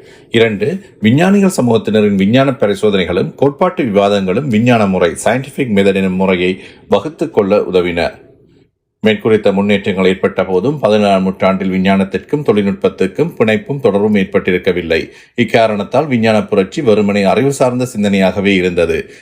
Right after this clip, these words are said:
விஞ்ஞானமும் தொழில்நுட்பமும் இணைவதான கைத்தொழில் புரட்சி ஏற்படுவதற்கு ஏறக்குறைய ஒரு நூற்றாண்டு காலத்தை கடக்க வேண்டியிருந்தது.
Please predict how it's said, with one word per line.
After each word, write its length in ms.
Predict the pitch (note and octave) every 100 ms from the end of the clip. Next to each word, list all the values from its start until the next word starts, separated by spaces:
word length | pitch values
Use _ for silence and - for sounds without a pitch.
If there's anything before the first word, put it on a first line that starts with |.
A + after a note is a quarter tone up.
| _
விஞ்ஞானமும் 520 | G#2+ G#2 G#2 F#2+ F#2+
தொழில்நுட்பமும் 680 | F2 G2 G2+ F#2+ F#2 G#2+ F3+
இணைவதான 520 | - A2 A2+ G#2+ G#2 G2
கைத்தொழில் 480 | A2 A#2+ C3+ A2+
புரட்சி 320 | G#2+ G#2+ - G#2+
ஏற்படுவதற்கு 760 | G2 G2+ G2+ G2 F#2+ - F3+
ஏறக்குறைய 560 | - A2+ A2+ A#2 A2 G#2
ஒரு 180 | G2 A2
நூற்றாண்டு 420 | G#2+ G#2 G#2 F#2+
காலத்தை 420 | F#2+ F#2 - F#2
கடக்க 320 | G2 G2+ G2+
வேண்டியிருந்தது. 720 | G#2+ F2+ F#2 F2 D#2+ E2 D#2